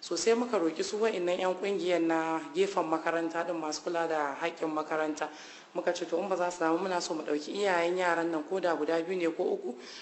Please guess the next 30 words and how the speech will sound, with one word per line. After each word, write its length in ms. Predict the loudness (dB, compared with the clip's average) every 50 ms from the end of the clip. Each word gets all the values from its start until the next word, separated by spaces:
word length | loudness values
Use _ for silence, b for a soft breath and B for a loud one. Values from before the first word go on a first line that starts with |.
| B -8
mu 80 | -6 -2
sanya 360 | 0 2 2 4 4 2 2
su 100 | 2 0 0
cikin 140 | 0 0 2
wannan 300 | 2 2 2 0 0 0
ƙungiyar 260 | 0 -2 0 0 0 -2
su 80 | -2 -4
ci 80 | -2 -2
gaba 180 | 0 0 0
tafiya, 380 | 0 -2 -2 0 2 2 2 0 -2 -8 -12 -6
da 140 | -2 -2 -2
tafiya 420 | 0 -2 -2 2 2 2 4 2
tare 240 | 2 0 0 0 0
da 120 | 0 -2
su. 140 | -2 -4 -8 B B B B B B B B -2
Saboda 420 | 2 4 4 4 4 4 4 2
me? 140 | 2 0 -4 B B B B B B B B -6 -2
Idan 380 | 2 4 4 6 4 4 2 2
akwai 280 | 2 2 2 2 4 4
iyayen 340 | 4 4 4 4 4 2 2
yaran 280 | 2 4 4 4 4 2
a 40 | 0
cikin 240 | -2 0 0 2 2
wannan 320 | 2 2 2 2 0 0
ƙungiyar 380 | 0 0 0 0 0 0 0 0
duk 120 | 0 0
abin 260 | 0 0 0 0 0
da 100 | 0 2 2
ake 220 | 0 0 0 0 0
yi 220 | 0 0 -2 -4